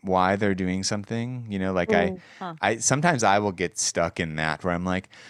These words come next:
Speaker 1: "This is why, this is why we're doing this," and, like, "This is why this is important," and blah, blah, blah. And, like, I just, like, people's eyes glass over, and they're like, "What do you
Speaker 3: Mm-hmm.
Speaker 1: want me to do?" And I'm like, "Just, like, um, uh, put, open your mouth a little bit more." And they're like, "Okay, fine.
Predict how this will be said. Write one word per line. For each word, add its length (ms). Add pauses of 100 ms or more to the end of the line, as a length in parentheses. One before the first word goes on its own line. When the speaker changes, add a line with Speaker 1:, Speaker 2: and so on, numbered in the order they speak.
(240)
Speaker 1:
"This 200
is 160
why, 300
this 400
is 100
why 280
we're 120
doing 400
this," 300
and, 100
like, 200
"This 200
is 140
why 320
this 200
is 140
important," 640
and 80
blah, 100
blah, 80
blah. 200
And, 100
like, 240
I 120
just, 220
like, 160 (160)
people's 320
eyes 320
glass 400
over, 560
and 140
they're 80
like, 160
"What 160
do 40
you 60
Speaker 3:
Mm-hmm. 60
Speaker 1:
want 100
me 60
to 80
do?" 220
And 100
I'm 60
like, 200 (320)
"Just, 220
like, 320
um, 600
uh, 280
put, 380
open 220
your 100
mouth 200
a 40
little 180
bit 80
more." 260 (160)
And 100
they're 100
like, 240
"Okay, 200
fine. 440